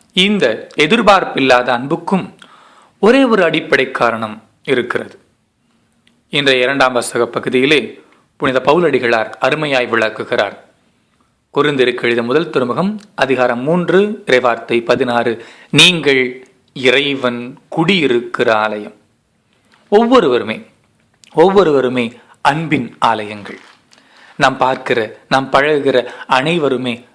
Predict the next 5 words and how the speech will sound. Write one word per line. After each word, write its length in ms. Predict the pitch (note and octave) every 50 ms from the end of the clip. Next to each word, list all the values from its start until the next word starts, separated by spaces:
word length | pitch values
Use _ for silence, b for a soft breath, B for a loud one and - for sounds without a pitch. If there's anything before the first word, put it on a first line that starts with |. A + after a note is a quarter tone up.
| _ _ _ _
அன்பின் 640 | - C3 D3 E3 F3+ F3 E3 D3+ C3+ B2 - -
மறு 280 | - B2+ B2 B2 B2+ C#3+ C3
உருவங்கள். 540 | B2+ A#2+ A#2+ A2+ A2+ A2 A2 G2+ G#2+ - - _ _ b b b b b b b b b b
அவர்களுக்குள்ளே 800 | - D#3+ D#3 D3+ D3+ D3+ C#3+ C#3 C#3 - - E3 E3+ F#3 F3+ D3+ C3 B B B B B
அன்பு 400 | - C3 D3 E3+ F3 E3 D3 C#3